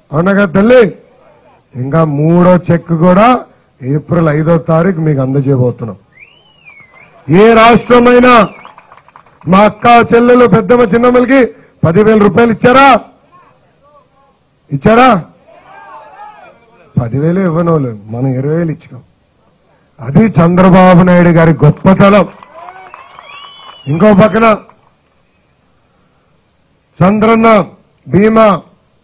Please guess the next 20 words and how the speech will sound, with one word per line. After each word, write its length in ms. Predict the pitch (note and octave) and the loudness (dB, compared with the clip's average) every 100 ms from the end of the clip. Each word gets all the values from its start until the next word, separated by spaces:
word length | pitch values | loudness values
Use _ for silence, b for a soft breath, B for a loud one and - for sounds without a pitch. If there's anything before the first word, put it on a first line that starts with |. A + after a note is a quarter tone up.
| _ _ | _ _
ప్రమాదంలో 540 | F3 G3 A3 A3+ A#3 A3+ | -4 0 0 0 -2 -2
చనిపోతే 400 | G#3+ G#3+ A3 G#3+ | -2 -2 -2 0
ఐదు 200 | G#3+ A3 | -2 -2
లక్షల 300 | G#3+ - G#3+ | -6 -6 -4
రూపాయలు, 400 | G#3 F#3 A3+ F3+ _ _ _ _ _ _ _ - | -4 -2 -2 -4 _ _ _ _ _ _ _ -6
సహజన 340 | F#3+ G3 G3+ | -2 -2 -2
మరణం 240 | G3 F#3 F#3 | -2 -2 -2
అయితే 160 | E3+ | -2
రెండు 240 | E3+ D3+ D3+ | -2 -2 -4
లక్షల 380 | D3+ - D3 C3+ | -6 -8 -10 -10
రూపాయలు. 440 | C#3 C#3 E3+ D#3+ - _ _ _ _ _ _ _ | -10 -8 -8 -8 -14 _ _ _ _ _ _ _
ఎప్పుడన్నా 340 | C#3 D#3 F3+ F3+ | -8 -6 -4 -2
ఊహించామా? 580 | F#3+ G3+ G#3+ A#3 A#3 F#3+ _ _ _ _ _ _ | -4 -4 -2 0 -2 -4 _ _ _ _ _ _
లేదు. 460 | A#2 G#2+ C3+ C#3 F3 _ _ _ _ _ _ _ _ | -16 -8 -6 -6 -10 _ _ _ _ _ _ _ _
ముఖ్యమంత్రి 640 | E3 - A#3 A#3 A3 A#3 | -8 -2 -2 0 0 0
యోనేస్తాం. 680 | A3+ A3+ A3+ A3 - A#3 G#3 - _ _ _ _ _ _ _ - | 2 2 2 0 -2 -4 -4 -10 _ _ _ _ _ _ _ -4
నిరుద్యోగ 540 | G#3 A#3 F3+ A#3 A#3+ | 0 2 2 2 2
యువతి 380 | A3+ A3+ A#3 G3+ | 2 2 2 2
యువకులు 360 | A#3 A3+ A3+ | 0 2 0
ఎక్కడున్నా 640 | G#3 - - A3 A3 A3+ G3 | -2 -4 -2 -2 0 -2 -2